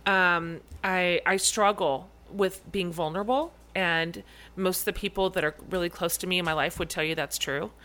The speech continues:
And, uh, and I'm married to a person who's a two, and so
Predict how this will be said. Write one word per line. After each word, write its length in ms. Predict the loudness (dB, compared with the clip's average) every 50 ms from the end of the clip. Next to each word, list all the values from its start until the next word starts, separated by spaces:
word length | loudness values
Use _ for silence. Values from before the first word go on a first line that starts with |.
| -20 -18 -16 -16 -18 -18 -8 -4 0
And, 720 | 2 4 6 6 6 4 4 2 0 -2 -6 -8 -8 -10 -12 -18 -20 -20 -20 -20 -8 -2
uh, 240 | 0 2 2 2 2 2
and 120 | 2 2
I'm 120 | 2 2 0
married 360 | 0 0 0 2 2 0 0
to 200 | -2 0 0 0
a 40 | 0 0
person 320 | -2 -4 -4 -4 -6 -8
who's 180 | -8 -8 -8 -8
a 40 | -8
two, 420 | -6 -2 0 2 2 2 2 0 -2
and 140 | -2 -2 -2
so 420 | 0 2 4 4 4 4 2 0